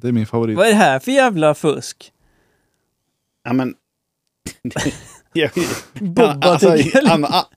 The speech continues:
Speaker 2: Bobba tycker jag lika väl går som smoothie, liksom. <laughs> Vad fan?
Speaker 3: Ja, om man, om man drar det i mixen, kanske.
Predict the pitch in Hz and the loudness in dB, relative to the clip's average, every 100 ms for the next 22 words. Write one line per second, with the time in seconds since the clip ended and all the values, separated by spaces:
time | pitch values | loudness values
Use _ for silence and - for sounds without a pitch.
0 | 180 - - 185 214 156 160 170 190 208 | -20 -18 -6 2 2 2 -2 0 2 0
1 | 190 185 170 160 151 135 175 156 131 143 | 2 -2 0 -2 -2 -6 -2 0 0 -2
2 | 208 180 165 139 - 165 151 - 170 160 | 0 0 0 -4 -4 -4 -4 0 0 0
3 | 156 - - _ - 160 _ _ - - | -4 -8 -16 _ -16 -16 _ _ -20 -20
4 | _ _ _ _ _ _ _ _ _ _ | _ _ _ _ _ _ _ _ _ _
5 | _ _ - - - - - 147 - 165 | _ _ -20 -20 -20 -20 -16 -16 -16 -16
6 | 165 - - - 156 135 123 - 156 127 | -14 -10 -10 -4 -2 -2 -2 -2 -2 0
7 | 139 120 110 117 117 110 101 - - 110 | 0 0 2 0 0 -4 -6 -10 -12 -10
8 | 151 - 123 - 175 | -10 -8 -10 -4 -4